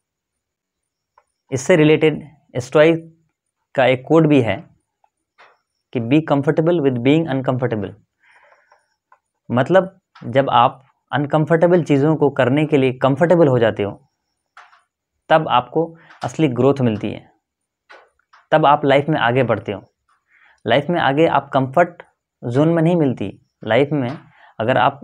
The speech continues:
आगे बढ़ना चाहते हो तो आपको कंफर्ट जोन में रहकर आगे नहीं बढ़ सकते आप।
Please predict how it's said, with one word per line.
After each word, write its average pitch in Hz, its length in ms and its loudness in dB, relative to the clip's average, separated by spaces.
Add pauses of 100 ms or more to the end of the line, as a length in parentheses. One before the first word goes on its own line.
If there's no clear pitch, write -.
(100)
आगे 139 140 2
बढ़ना 147 240 0
चाहते 143 260 -2
हो 135 120 -2
तो 131 100 -6
आपको 123 240 -4
कंफर्ट 131 320 -6
जोन 135 260 -2
में 147 140 -6 (360)
रहकर 127 260 0
आगे 131 220 0
नहीं 147 160 0
बढ़ 131 120 2
सकते 107 280 -6
आप। 95 200 -10